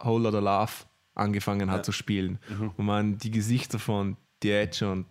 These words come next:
Speaker 1: Jack White sah und jetzt, und
Speaker 2: Das
Speaker 3: Genau.
Speaker 2: war so
Speaker 1: und
Speaker 2: geil.
Speaker 1: dann das erste Mal so wirklich rauskam, so, dass es ihnen bewusst wird, hey, das ist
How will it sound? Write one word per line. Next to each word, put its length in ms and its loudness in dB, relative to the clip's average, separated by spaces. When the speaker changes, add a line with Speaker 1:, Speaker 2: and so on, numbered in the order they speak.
Speaker 1:
Jack 260 -2
White 260 2
sah 200 2
und 60 0
jetzt, 240 -6
und 120 2
Speaker 2:
Das 80 2
Speaker 3:
Genau. 160 4
Speaker 2:
war 120 8
so 340 2
Speaker 1:
und 160 4
Speaker 2:
geil. 100 0
Speaker 1:
dann 140 4
das 160 0
erste 340 2
Mal 140 4
so 120 2
wirklich 300 2
rauskam, 680 0
so, 400 0
dass 140 0
es 120 -4
ihnen 220 6
bewusst 400 2
wird, 260 0
hey, 260 2
das 180 0
ist 280 -2